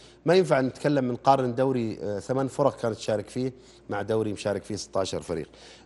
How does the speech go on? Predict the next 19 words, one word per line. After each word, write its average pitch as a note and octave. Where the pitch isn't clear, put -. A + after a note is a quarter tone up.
آه، G2+
مسألة F#3
إنك، F#3
آه، A2+
أشكك F#3
أو E3
لا، E3
لا، B2+
والله C3
أنا A3+
ما A#3
أشكك، A#2+
بس C#3
لازم A#3+
تقبل B3
بوجود G3
وجهة F#3+
نظر B3
أخرى D#3